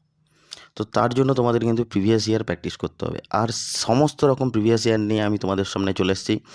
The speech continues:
আজকে তোমাদের জিকে ডোজ, ঠিক আছে, জিকে ডোজ এক নম্বর চলছে এটা, ঠিক আছে, আজ থেকে শুরু হলো। এবার চলতে থাকবে এই জিকে ডোজ একশো নম্বর অবধি চলতে থাকবে। তো প্রথম নম্বর ক্লাসে তোমাদেরকে পঞ্চাশটা কোশ্চেন দেওয়া হচ্ছে।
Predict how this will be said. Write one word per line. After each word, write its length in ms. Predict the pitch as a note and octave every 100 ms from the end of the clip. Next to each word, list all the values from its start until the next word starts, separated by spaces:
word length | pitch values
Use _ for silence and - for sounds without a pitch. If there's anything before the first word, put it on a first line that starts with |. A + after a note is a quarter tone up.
| - - - -
আজকে 420 | - B2 A#2+ - C#3
তোমাদের 480 | C3 B2+ C3 B2
জিকে 460 | G2+ A2 B2+ - D3
ডোজ, 380 | G#2+ A#2 G#2 E2+ - - _ _ -
ঠিক 160 | -
আছে, 220 | - - - - - -
জিকে 400 | G2+ G#2+ G#2 B2
ডোজ 380 | A2 G2+ A2 A#2+ B2 - _ _ _ _ _ _ _ _ _ _ _ -
এক 160 | G2+ F#2
নম্বর 440 | F#2+ F#2+ G2 G#2+
চলছে 500 | - - - - -
এটা, 180 | - - G2+ -
ঠিক 140 | A2
আছে, 200 | G2+ - _ _ _ _ _ _ - -
আজ 160 | G#2+ A2
থেকে 200 | A#2+ A#2
শুরু 260 | A2 A2
হলো। 180 | A2 B2+ C#3 _ - - - - _ -
এবার 240 | A#2+ C#3 C#3
চলতে 340 | - B2 C3+
থাকবে 320 | C3+ B2+ C3+
এই 100 | C#3
জিকে 340 | A2 A2+ B2+ B2+
ডোজ 260 | B2+ C#3 -
একশো 360 | G#2+ A2+ - C3+
নম্বর 260 | C3 B2+ A#2+
অবধি 180 | A#2
চলতে 280 | A#2 F2+ E2
থাকবে। 300 | E2+ F2+ - A#1+ _ _ _ - - - _ _ -
তো 100 | A#2
প্রথম 380 | - A2+ B2+
নম্বর 300 | D3 C#3+ C#3
ক্লাসে 300 | C3 A#2 A2+ B2
তোমাদেরকে 400 | A2+ A2+ A2 A2+
পঞ্চাশটা 480 | A2+ A#2+ C3 -
কোশ্চেন 360 | G#2+ G2 - G2
দেওয়া 160 | F#2 F2+
হচ্ছে। 340 | F#2 - A2+